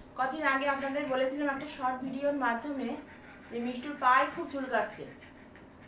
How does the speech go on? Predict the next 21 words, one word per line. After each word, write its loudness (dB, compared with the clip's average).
মিষ্টুর -4
পা 8
প্রচণ্ড -2
লাল 8
হয়েছিল -4
এবং 0
চুলকাচ্ছিল। -2
সারা 6
রাত 8
ঘুমোতে -2
পারিনি, -2
একটা -2
রাত 4
তো 2
ঘুমোতেই -2
পারিনি -2
আমি, -4
সারা 4
রাত 8
ওর 0
পা 6